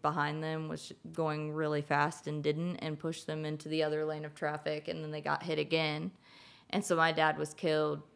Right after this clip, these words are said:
in the car accident, and then my mom, um, they told us she was killed. And so I spent this whole, like, like, twelve-hour period believing I'd just lost both my parents. And then there was this, like, miracle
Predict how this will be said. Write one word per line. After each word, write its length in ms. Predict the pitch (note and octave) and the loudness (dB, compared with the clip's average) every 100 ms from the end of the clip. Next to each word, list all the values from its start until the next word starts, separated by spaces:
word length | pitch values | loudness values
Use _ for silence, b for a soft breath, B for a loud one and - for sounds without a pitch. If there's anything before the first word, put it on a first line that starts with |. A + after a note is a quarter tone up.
| _ _ | _ _
in 180 | F#3+ G3 | 2 2
the 80 | F3+ | 2
car 220 | D#3+ D#3+ | 4 4
accident, 460 | D#3 - D#3 D#3 - | 2 -2 0 0 0
and 140 | D#3+ D#3+ | -2 -2
then 120 | D#3 | 2
my 140 | D#3 | 2
mom, 580 | D#3 F3 F#3+ F3+ E3+ - - | 6 10 12 12 10 0 -2
um, 500 | A#2 D#3 D3 D3 B2 - | 2 4 2 -2 -8 -2
they 120 | D#3 | -2
told 340 | D#3+ - D4 D#4+ | -2 4 8 8
us 140 | A3 | 8
she 440 | - F3+ D#3 D3 - _ _ _ _ - | 2 0 0 -2 -10 _ _ _ _ -2
was 200 | E3+ D#3 | 0 0
killed. 420 | - D#3+ D3 D3+ D3+ B B B | 2 4 4 2 -2 B B B
And 160 | - G3 | 0 8
so 100 | G3+ | 10
I 80 | F#3+ | 10
spent 260 | A3 A3 | 10 8
this 180 | F#3 F3+ | 6 4
whole, 400 | - A3+ A3 G3+ | 8 10 10 12
like, 280 | F#3 D#3+ - B B B B B B B B _ _ _ _ _ _ F#3+ | 12 10 6 B B B B B B B B _ _ _ _ _ _ 2
like, 320 | F3+ D#3 - | 4 4 -2
twelve-hour 640 | - G#3+ G3 G3 F#3+ E3+ | 8 12 12 12 12 12
period 480 | - G3+ F#3+ F3+ E3 | 8 4 6 6 6
believing 440 | E3+ E3 D#3+ D#3+ | 4 4 2 4
I'd 340 | D#3 D#3+ D#3+ - | 4 4 0 2
just 220 | E3+ E3+ | 2 4
lost 220 | E3 - | 2 4
both 200 | E3+ E3 | 2 4
my 120 | D#3 | -2
parents. 500 | D3+ E3 E3+ D#3+ - | 0 0 0 -2 -4
And 120 | D#3+ | -6
then 140 | D#3+ D#3+ | -4 -2
there 180 | D#3+ D#3 | 0 0
was 180 | D3+ | 0
this, 220 | D#3 D#3 - | -4 -4 2
like, 260 | D3+ C#3 | 0 0
miracle 960 | D#3+ E3 F3 G#3 G3 - B2 G#2+ G3 F#3+ | -4 0 6 8 8 6 4 6 4 2